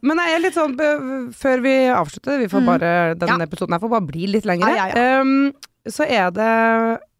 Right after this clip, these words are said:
Speaker 1: jeg skal gå tilbake til, eh, K K-artikkelen jeg snakket om i starten med Kristine Otterstad.
Speaker 2: Mm.
Speaker 1: Hun kommer liksom med tre råd når det kommer til det med overtenking.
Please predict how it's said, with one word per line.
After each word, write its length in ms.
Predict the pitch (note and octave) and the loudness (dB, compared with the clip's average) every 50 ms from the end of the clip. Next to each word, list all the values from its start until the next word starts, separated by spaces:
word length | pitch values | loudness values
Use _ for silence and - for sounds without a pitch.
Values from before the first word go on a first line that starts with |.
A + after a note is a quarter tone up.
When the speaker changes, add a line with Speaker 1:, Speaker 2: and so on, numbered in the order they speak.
| _ | _
Speaker 1:
jeg 120 | - A#3 A3+ | -6 -6 -2
skal 180 | - C4+ C4 - - - - | -2 -2 -4 -4 -8 -14 -16
gå 260 | A3 G#3+ - C#4 C4 A3 | -16 -4 0 0 0 0
tilbake 600 | - F#3 E3 D#3+ D#3+ - - A3 A3 A3 G#3+ G#3+ G#3 - | -2 -4 -4 -4 -4 -4 -4 -4 -2 -2 -2 -2 -4 -8
til, 380 | - - G3+ G3 F#3 G3+ G3+ G3+ | -8 -6 -4 -4 -4 -4 -4 -4
eh, 460 | G#3 G#3 G3+ G3+ G3+ G3+ G3+ G3 - - _ _ _ _ | -2 -2 -2 -4 -4 -4 -6 -6 -8 -12 _ _ _ _
K 160 | - - A#3+ G3+ | -2 -2 -2 -2
K-artikkelen 480 | - - E3+ D#3+ E3+ D#3+ - F3+ F3+ F#3+ | -2 -4 -6 -6 -6 -6 -6 -6 -4 -6
jeg 80 | F#3+ F3 - | -6 -6 -6
snakket 180 | G#3+ F#3+ - | -8 -6 -4
om 120 | - D#3 D#3+ | -4 -4 -4
i 40 | E3 | -6
starten 380 | - - D3 D3+ - - F3 F3 | -6 -8 -8 -10 -8 -8 -6 -6
med 220 | F3 F3 F3 E3+ | -4 -4 -6 -6
Kristine 560 | - F3+ E3 - E3 D#3 D3+ D#3 D#3 D#3+ D#3+ E3 | -8 -10 -10 -8 -8 -8 -6 -6 -4 -4 -6 -6
Otterstad. 420 | E3+ - - F#3+ - - - F3 - _ - | -8 -10 -14 -14 -14 -14 -14 -16 -18 _ -8
Speaker 2:
Mm. 280 | A#3 G3+ F#3+ G3+ C#4+ F4 - _ _ _ _ _ _ _ _ _ _ - | -8 -6 -6 -6 -8 -10 -12 _ _ _ _ _ _ _ _ _ _ -4
Speaker 1:
Hun 300 | - B3+ C4 C4+ D4 D4+ | 0 2 2 2 2 0
kommer 440 | - - - - G3+ G3+ G#3 G#3+ A3 - - | -4 -8 -4 -2 0 0 0 0 -2 -4 -6
liksom 240 | G3+ F#3+ D#3+ F#3 F#3 | -8 -6 -6 -4 -4
med 180 | G3 G#3 - _ | -4 -4 -4 _
tre 460 | - - - F3 F3 F3+ F#3 F#3+ F#3+ - _ | -8 -6 -4 -2 0 0 0 0 -2 -4 _
råd 600 | F3 F3 F3 F#3 G3+ A#3 C#4+ F#4 G#4 - F4+ F4 - _ _ _ _ _ _ _ - | -6 -4 -2 0 2 2 2 0 -2 -4 -10 -10 -10 _ _ _ _ _ _ _ -8
når 140 | G3 G3+ G3 | -6 -4 -4
det 120 | G#3 G#3 | -4 -4
kommer 240 | - - F3 F3 F3 - | -4 -4 -4 -4 -4 -6
til 140 | - F3+ | -6 -4
det 140 | F3 D#3+ D#3 | -4 -2 -2
med 100 | D#3+ D#3+ E3 | 0 0 -2
overtenking. 520 | D#3+ C#3 - - - - - - - - | -2 -4 -6 -10 -12 -10 -12 -12 -12 -14